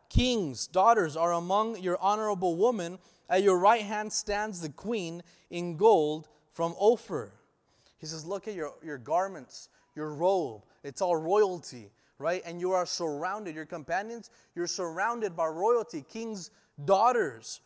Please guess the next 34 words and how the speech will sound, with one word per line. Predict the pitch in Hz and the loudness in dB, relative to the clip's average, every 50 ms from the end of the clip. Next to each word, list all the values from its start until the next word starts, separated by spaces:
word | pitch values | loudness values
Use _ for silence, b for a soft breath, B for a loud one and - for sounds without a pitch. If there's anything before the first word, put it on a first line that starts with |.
| _ _ - | _ _ -2
are | 160 170 | 0 2
now | 185 190 180 | 2 2 2
coming | 170 - - 220 226 220 202 190 | 2 0 0 -2 -2 -2 -4 -4
here | 185 185 185 175 | -2 -2 -2 -2
to | - 196 180 175 | -2 -2 -2 -2
a | 165 | -2
ceremony." | - - 214 214 220 240 233 214 190 151 127 110 107 107 _ b b b b b b | -2 -2 -2 0 2 2 0 0 -2 -8 -12 -14 -16 -20 _ b b b b b b
He | b 202 | b -4
says, | 185 - 220 190 175 175 - | 0 2 2 2 0 -2 -2
"Ivory | - 196 226 233 214 214 233 233 233 226 | 2 2 2 2 0 -4 -6 -6 -6 -8
palaces." | - - - 196 208 220 233 240 226 202 - - - 143 107 - - - - - b b b b b | -10 -10 -4 -2 0 0 0 0 -2 -2 -4 -6 -8 -10 -10 -12 -14 -16 -16 -18 b b b b b
This | 180 185 - | -4 -4 -4
speaks | - - 240 214 - - | -6 -8 -8 -6 -4 -4
of | 208 185 | -4 -4
a | 175 | -6
king | 165 - - 226 233 220 | -8 -8 -10 -10 -10 -8
that | 202 202 185 | -8 -6 -6
is | 185 180 | -6 -4
not | 208 202 | -4 -4
only | 208 214 220 220 208 | -4 -4 -6 -6 -10
from | - - 175 170 196 | -10 -10 -8 -4 -2
earth, | 226 226 202 185 - b b b b b b b b | 0 0 -2 -2 -6 b b b b b b b b
but | 180 180 165 - - | 0 0 0 -2 -4
comes | - 214 214 226 208 - | -2 -2 -2 -2 -4 -4
from | - 202 170 | -4 -4 -4
heaven, | 170 165 175 208 240 254 233 240 190 131 110 101 104 117 _ _ _ _ _ _ _ _ | -6 -4 0 0 0 2 0 -4 -6 -6 -10 -16 -20 -20 _ _ _ _ _ _ _ _
right? | - 139 170 196 220 240 - - _ b b b b b b b - | -2 0 2 2 2 0 -4 -8 _ b b b b b b b -18
Multiple | 170 156 180 208 262 285 - - 247 185 196 175 156 | -10 -2 2 4 4 4 4 0 -4 -4 -4 -6 -6
beautiful | 139 160 202 254 262 247 - 233 196 | -6 -4 -2 0 0 0 0 -2 -6
palaces. | 175 - 196 226 262 277 277 - - - 165 120 - - - - - - b b b b b b b | -2 2 2 2 2 2 0 -2 -4 -4 -6 -10 -12 -12 -14 -14 -14 -16 b b b b b b b
He | b 170 | b -4
says, | 175 - 214 196 190 | -2 -2 -2 -2 -2
"And | 202 196 | -4 -4
he, | 208 | -4